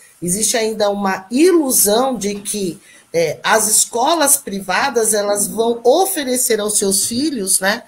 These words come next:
uma, uma formação acadêmica, é, maior, né, mais consistente, né? E isso a gente tem feito algumas análises também de que não é real, né? Mas por que que isso acontece no Paraná?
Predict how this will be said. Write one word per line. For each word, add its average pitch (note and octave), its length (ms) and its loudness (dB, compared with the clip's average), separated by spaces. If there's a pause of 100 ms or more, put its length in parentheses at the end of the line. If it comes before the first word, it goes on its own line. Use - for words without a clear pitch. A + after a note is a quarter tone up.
(400)
uma, D4 720 2
uma C#4 260 -4
formação G#3+ 760 0 (400)
acadêmica, F#3 920 -4 (400)
é, D#3 200 -4
maior, F3 840 4 (380)
né, D#3+ 220 -6
mais G#3 280 0
consistente, D3+ 1000 -6 (160)
né? C#3 160 -18 (360)
E C4 260 2
isso F4 180 4
a E4 60 2
gente D#4 360 -2
tem D4 220 -2
feito A#3 400 0
algumas G3+ 380 -4
análises F#3+ 500 -2
também B3+ 320 -2
de D#4 100 -10
que F#4+ 140 0
não G4 180 2
é C#4+ 100 0
real, E3 300 -2 (640)
né? C#3+ 300 -8 (500)
Mas C4 220 0
por E4+ 160 -2
que G#4 160 2
que E4+ 140 0
isso D#4+ 200 6
acontece C4 640 0
no G#3+ 120 -4
Paraná? F3+ 580 -2